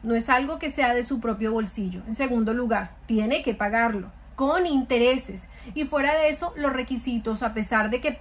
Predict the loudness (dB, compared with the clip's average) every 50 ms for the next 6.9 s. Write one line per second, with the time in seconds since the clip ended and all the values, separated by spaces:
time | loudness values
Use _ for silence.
0 | -2 2 2 2 4 2 0 -2 -2 -2 0 0 0 0 -2 -2 -4 -2 -2 -2
1 | -2 -2 0 -2 -2 0 0 0 0 0 0 -2 -2 -2 -2 -2 -2 -2 -2 0
2 | 0 2 0 0 -2 -4 -6 -4 -4 -2 -2 0 0 0 0 0 0 -2 -4 -4
3 | -2 -2 -2 0 0 -2 -2 -2 0 2 2 2 2 2 0 -4 -10 -18 -8 -4
4 | -2 0 0 0 -2 -2 -2 0 0 0 0 0 -2 -2 -2 -2 0 -2 -2 -2
5 | -4 -6 -4 -4 -4 -4 -2 -2 -2 -2 -2 -2 -2 -2 -2 -2 -2 -2 -2 -2
6 | -2 -2 -2 -4 -4 -4 -2 -2 -2 -2 -2 0 0 0 -2 -4 -6